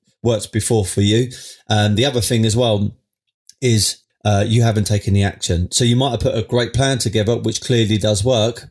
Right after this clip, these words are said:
but by talking about this plan and by talking about the end goal or the vision or, or, or, or,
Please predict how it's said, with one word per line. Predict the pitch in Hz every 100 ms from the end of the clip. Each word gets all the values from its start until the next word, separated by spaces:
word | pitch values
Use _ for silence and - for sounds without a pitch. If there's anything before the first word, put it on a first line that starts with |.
| _
but | 113 107 -
by | -
talking | 110 - 170 151 143
about | 117 113 -
this | 113
plan | - 123 113 98
and | 98
by | 107
talking | - 143 117 110
about | 107 98
the | 107
end | 110 104
goal | 110 107 104
or | 107
the | 98
vision | 95 120 101 98
or, | - 104 98 -
or, | 101 98 95
or, | 98 95 92 -
or, | 98 92 95